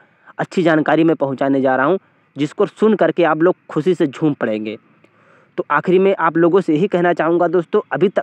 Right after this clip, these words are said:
आप लोगों ने वीडियो को like नहीं किया तो like कर लें, चैनल को subscribe नहीं किया तो subscribe करके bell icon को press कर लें, क्योंकि मैं जब वीडियो upload करूँ तो नोटिफिकेशन सबसे पहले आपके पास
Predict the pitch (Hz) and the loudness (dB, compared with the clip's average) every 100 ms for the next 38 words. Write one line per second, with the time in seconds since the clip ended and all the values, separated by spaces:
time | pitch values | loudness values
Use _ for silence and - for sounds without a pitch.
0 | - 165 160 160 175 233 196 165 165 170 | -2 -2 0 2 4 4 2 2 2 2
1 | 170 151 147 143 139 151 147 131 131 160 | 2 2 2 0 0 0 0 0 0 0
2 | - 165 175 170 151 156 151 - - - | -2 0 0 0 0 -2 -4 -8 -10 -4
3 | 151 170 165 147 156 156 - 143 - 151 | 0 2 2 2 0 -2 -6 -6 -2 -4
4 | 156 151 - 139 139 135 147 147 160 - | -2 -4 -2 -2 -2 -2 -4 -2 -4 -6
5 | _ - 220 - 160 165 - _ _ _ | _ -2 0 0 0 0 -4 _ _ _
6 | - 214 247 220 190 180 143 170 175 196 | -2 0 2 2 2 0 0 0 2 2
7 | 165 180 175 214 175 156 151 165 160 170 | 2 0 2 0 0 0 0 -2 -4 -4
8 | - 180 - - 143 135 131 117 - 139 | -2 -4 -4 -4 -2 -2 -2 -4 -6 -2
9 | 165 - | -2 -4